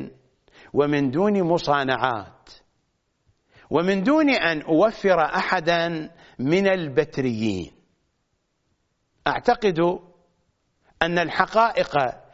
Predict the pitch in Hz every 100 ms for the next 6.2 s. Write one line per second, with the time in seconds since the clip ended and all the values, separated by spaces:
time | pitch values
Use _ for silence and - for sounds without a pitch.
0 | - - 139 233 254 254 202 165 175 165
1 | 165 202 208 196 202 190 196 190 - -
2 | _ 139 160 160 143 202 226 160 107 -
3 | _ _ _ _ - 117 131 120 165 208
4 | 185 151 156 151 143 - - - 120 202
5 | 185 190 143 135 110 - - 113 - -
6 | -